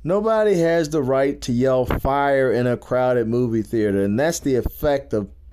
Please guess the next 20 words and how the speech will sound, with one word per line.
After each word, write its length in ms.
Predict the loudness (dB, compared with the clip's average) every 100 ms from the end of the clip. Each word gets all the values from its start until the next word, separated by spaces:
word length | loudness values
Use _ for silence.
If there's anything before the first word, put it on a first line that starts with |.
| -2
idiots 480 | 0 2 0 -4 -6
running 360 | -2 0 0
around 320 | 0 0 -2
unvaccinated 1000 | -2 -2 0 0 -2 -4 -4 0 0 0
and 180 | -2 -2
not 320 | 0 -2 -2
wearing 440 | -2 0 0 0 -2
masks. 500 | -2 -4 -8 -14 -20 -20 -20 -20 -20 -20 -20 -20 -20 -20 -14
So 380 | -8 -2 0 2
hear 400 | 2 2 2 2
me, 240 | 0 0
people. 480 | 0 -2 -4 -4 -2
We 320 | 0 0 0
have 420 | 0 0 2 0
the 160 | -2 -4
tools 560 | -4 -2 0 0 -2 -4
to 160 | -6
get 300 | -2 -2 -2
beyond 640 | -2 0 0 0 0 -2 -4
covid. 680 | -2 2 2 2 0 -2